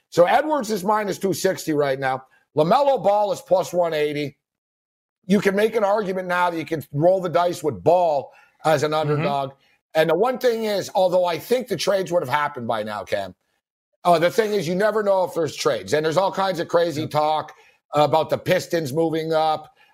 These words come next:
Speaker 1: about, um, about what, what's Michael Jordan up to. That's what I look forward to Pete's take. Michael Jordan runs Charlotte, guys. They have nice, brand new, nice uniforms. Buzz City,
Speaker 2: Mm.
Speaker 1: love it.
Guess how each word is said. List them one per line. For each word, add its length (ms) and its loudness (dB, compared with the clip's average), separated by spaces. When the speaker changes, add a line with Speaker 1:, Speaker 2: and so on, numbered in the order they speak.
Speaker 1:
about, 540 2
um, 680 -2
about 400 2
what, 240 0
what's 240 0
Michael 320 0
Jordan 380 0
up 180 -4
to. 120 -8
That's 220 0
what 100 2
I 60 2
look 180 -2
forward 260 0
to 60 -8
Pete's 300 -6
take. 220 -6
Michael 280 2
Jordan 340 0
runs 240 0
Charlotte, 420 -2
guys. 360 -2
They 80 2
have 140 0
nice, 280 2
brand 360 0
new, 140 -2
nice 300 -2
uniforms. 580 -2
Buzz 380 2
City, 300 -4
Speaker 2:
Mm. 100 -2
Speaker 1:
love 160 0
it. 120 -8